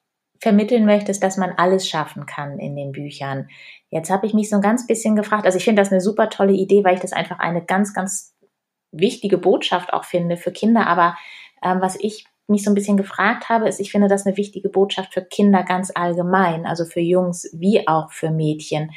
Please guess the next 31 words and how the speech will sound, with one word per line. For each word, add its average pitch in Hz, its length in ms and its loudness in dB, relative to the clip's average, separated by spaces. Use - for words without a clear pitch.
Und, 165 500 2
ähm, 160 480 0
ich 196 140 -8
weiß 208 220 0
das 233 120 -6
noch 233 100 2
so 233 160 0
aus 214 180 0
der 208 140 -2
Zeit, 214 340 -2
wo 208 80 -2
mein 190 600 0
Sohn 220 340 2
in 208 120 0
der 196 100 2
Grundschule 247 600 0
gewesen 226 440 0
ist 214 260 -4
und 202 100 -2
ich 196 140 -4
weiß, 196 220 -4
es 196 100 -14
gibt 202 220 -10
da 185 100 -4
auch 202 80 -8
so 202 140 -8
Studien, 220 480 -2
die 202 100 0
immer 202 220 0
sagen, 202 240 2
ja, 214 340 2